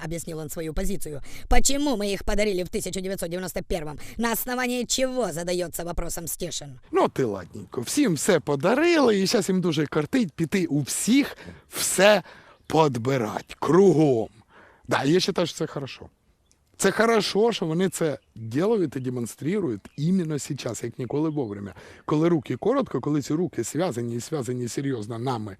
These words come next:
Speaker 2: отут, і коли у кого-то виникає ілюзія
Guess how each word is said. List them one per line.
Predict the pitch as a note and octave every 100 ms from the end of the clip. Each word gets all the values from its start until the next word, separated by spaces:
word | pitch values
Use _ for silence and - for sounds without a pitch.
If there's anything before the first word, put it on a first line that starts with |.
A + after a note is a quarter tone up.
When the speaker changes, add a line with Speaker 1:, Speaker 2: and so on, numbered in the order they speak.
| _ _ _ _ _ _
Speaker 2:
отут, | - C#3+ - B3 - - _ _ _ _ _ _ -
і | -
коли | F#3+ A#3+ C#4+ A#3+ - -
у | F#3
кого-то | B3 A3+
виникає | G#3 G3 A#3 A#3 F#3
ілюзія | D#3+ F3+ D4 A#3+ C3 G#2